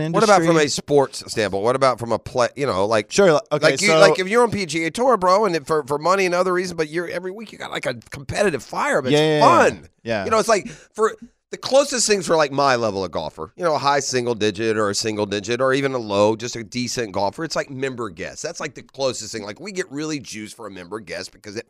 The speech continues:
Speaker 1: feels important.
Speaker 2: Yes.
Speaker 1: It feels competitive. It doesn't feel like you're going with your guys just to knock it around for, you know, five a hole or
Speaker 2: Yeah.
Speaker 1: whatever.
Speaker 2: I, well, dude, I get those juices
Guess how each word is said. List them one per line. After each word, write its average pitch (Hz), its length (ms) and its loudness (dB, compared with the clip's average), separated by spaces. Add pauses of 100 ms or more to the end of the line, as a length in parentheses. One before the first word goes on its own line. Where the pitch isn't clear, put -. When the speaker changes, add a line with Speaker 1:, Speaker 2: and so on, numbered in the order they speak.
Speaker 1:
feels 123 260 -10
important. 98 760 -14
Speaker 2:
Yes. 92 420 -6
Speaker 1:
It 101 100 -14
feels 135 240 -2
competitive. 131 580 0
It 98 40 -4
doesn't 117 280 -4
feel 170 220 -4
like 139 160 0
you're 110 80 -14
going 117 220 -2
with 113 100 -4
your 104 140 -8
guys 107 400 -4
just - 160 -10
to 110 60 -6
knock 107 280 -2
it 107 60 -8
around 107 400 -4
for, 95 240 -8 (240)
you 110 80 -4
know, 98 160 0
five 117 260 2
a 98 60 0
hole 165 260 2
or 90 140 -4
Speaker 2:
Yeah. 113 60 -6
Speaker 1:
whatever. 95 380 -6
Speaker 2:
I, 143 220 -4
well, 147 200 -2
dude, 110 380 -6 (220)
I 117 100 -4
get 160 220 -6
those 101 220 -6
juices 87 760 -8